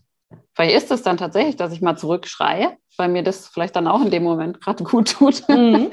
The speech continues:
Speaker 2: Mhm.
Speaker 1: <laughs> Aber es kann eben auch was ganz anderes sein. Aber ich entscheide, ähm,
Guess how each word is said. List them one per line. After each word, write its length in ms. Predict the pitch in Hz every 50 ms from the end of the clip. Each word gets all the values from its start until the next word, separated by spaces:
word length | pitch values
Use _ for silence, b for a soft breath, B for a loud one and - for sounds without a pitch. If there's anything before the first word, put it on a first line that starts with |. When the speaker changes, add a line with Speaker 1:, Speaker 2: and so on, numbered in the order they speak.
| B B B
Speaker 2:
Mhm. 240 | 240 254 254 294
Speaker 1:
<laughs> 40 | -
Aber 160 | - 208 202
es 100 | 202 202
kann 160 | - - 220 208
eben 180 | 190 214 208
auch 160 | 175 190 220
was 160 | 226 202 202 -
ganz 160 | 196 185 185
anderes 240 | 208 196 185 175 156
sein. 140 | 165 160
Aber 160 | 160 160 - -
ich 100 | 190 202
entscheide, 760 | 190 190 185 190 - 196 180 190 190 196 180 165 165 165 - _ _ _ _ _ _ _ _ _ _ _ _ _ _ _ _ _ _ _ _
ähm, 520 | - 175 170 165 160 160 156 156 165 -